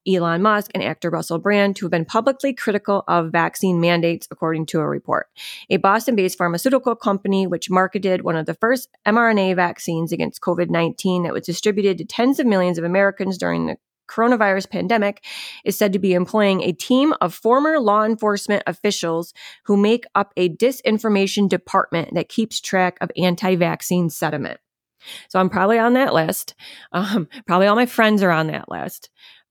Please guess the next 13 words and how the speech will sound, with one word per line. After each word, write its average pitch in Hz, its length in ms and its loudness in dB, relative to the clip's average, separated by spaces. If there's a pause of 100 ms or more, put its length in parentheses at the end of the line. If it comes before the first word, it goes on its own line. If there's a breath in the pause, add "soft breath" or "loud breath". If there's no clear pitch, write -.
But 180 180 0 (100)
this, 208 300 -4 (120)
this 214 220 -2
is 175 140 -12
crazy. 170 540 -4 (220)
So, 262 180 2
like, 233 300 0
what 269 460 0 (600)
actions 170 920 -2 (500)
is 196 180 2
Moder-, 202 440 0
is 180 260 -2
Moderna 196 840 2